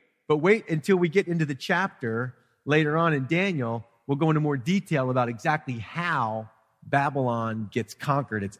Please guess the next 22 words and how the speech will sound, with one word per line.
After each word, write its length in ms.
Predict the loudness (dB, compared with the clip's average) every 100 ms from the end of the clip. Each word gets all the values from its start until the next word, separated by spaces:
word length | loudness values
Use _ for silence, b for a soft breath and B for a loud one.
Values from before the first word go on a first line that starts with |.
| _
absolutely 600 | -6 -6 -6 -4 -2 -2 -6
astounding 720 | -10 -8 -2 0 2 0 -2
how 200 | -2 -2
they 140 | -2 -4
do 260 | 0 -2
it. 100 | -2 -12 _ _ _ _ _ _ _ _ 0
Conquered 380 | 2 2 2 4
by 180 | 6
who? 340 | 6 6 4 -2 -2
We 140 | 2 4
know, 220 | 6 6
looking 320 | 4 2 2
back, 340 | 4 2 0 0
the 80 |
Medes 480 | 4 6 4 2 0
and 100 | 0
the 60 | 0
Persians, 480 | 0 2 2 -2 -4
this 160 | -2
alliance 460 | 0 2 4 2 -2
between 320 | -2 0 2
Media 440 | 2 4 4 4